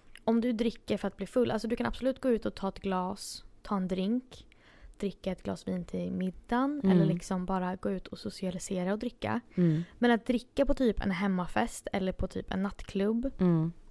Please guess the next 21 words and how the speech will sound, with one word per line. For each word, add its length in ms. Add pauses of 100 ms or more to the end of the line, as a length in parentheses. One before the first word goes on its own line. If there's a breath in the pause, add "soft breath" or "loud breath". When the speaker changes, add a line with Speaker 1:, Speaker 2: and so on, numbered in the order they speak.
(400)
Speaker 1:
och 200
gå, 160
bli 280
liksom 360
superfull, 1300 (180)
Speaker 2:
Mm. 320 (560 soft breath)
Speaker 1:
de 140
tycker 320
att 80
det 120
visar 420
att 200 (100)
du 140
har 160
ingenting 480
att 100
gå 100
upp 300
till 280 (120)
dagen 280
efter. 380